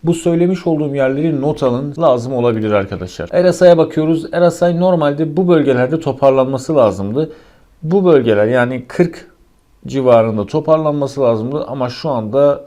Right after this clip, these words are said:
otuz altı puana kadar geri çekildi sevgili arkadaşlar. Bundan sonra bu bölgeyi izleyeceğiz. Şurada bir destek. Bakın şu dip artık otuza indiği takdirde, yirmi dört yirmi beşlere indiği takdirde ise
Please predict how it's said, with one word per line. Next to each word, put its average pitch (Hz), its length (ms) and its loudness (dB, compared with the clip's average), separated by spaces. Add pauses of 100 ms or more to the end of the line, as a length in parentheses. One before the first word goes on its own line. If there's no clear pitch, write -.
otuz 143 280 -4
altı 156 300 2
puana 135 300 0
kadar 147 240 0
geri 139 360 -2
çekildi 135 540 -2
sevgili 120 380 -2
arkadaşlar. 117 560 -4 (480)
Bundan 165 240 -2
sonra 151 320 -6
bu 165 120 -2
bölgeyi 147 320 0
izleyeceğiz. 127 360 -4
Şurada 147 480 -2
bir 120 140 -6
destek. 107 380 -2
Bakın 120 260 -4
şu - 260 -8
dip 135 180 -6 (120)
artık - 440 -6 (360)
otuza 135 440 -2
indiği 123 400 -4
takdirde, 107 400 -8
yirmi 117 320 -2
dört 113 240 -4
yirmi 113 200 -4
beşlere 139 340 -6
indiği 107 260 -8
takdirde 87 500 -8
ise 131 340 -6